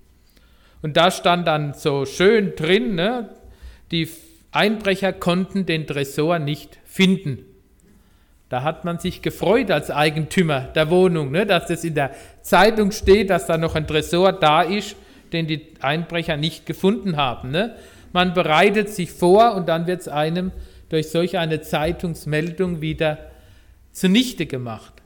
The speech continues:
Aber was lernen wir daraus? Vorbereitung. Wenn wir Advent feiern, dann denken wir ja nicht nur zurück an das erste Kommen Jesu, sondern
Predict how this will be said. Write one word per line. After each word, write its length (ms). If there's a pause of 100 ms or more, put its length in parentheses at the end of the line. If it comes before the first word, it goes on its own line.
(500)
Aber 240
was 260
lernen 380
wir 160
daraus? 560 (160)
Vorbereitung. 1600 (1500)
Wenn 240
wir 180
Advent 540
feiern, 640
dann 240
denken 400
wir 80
ja 160
nicht 340
nur 200
zurück 380
an 140
das 180
erste 480
Kommen 380
Jesu, 400
sondern 640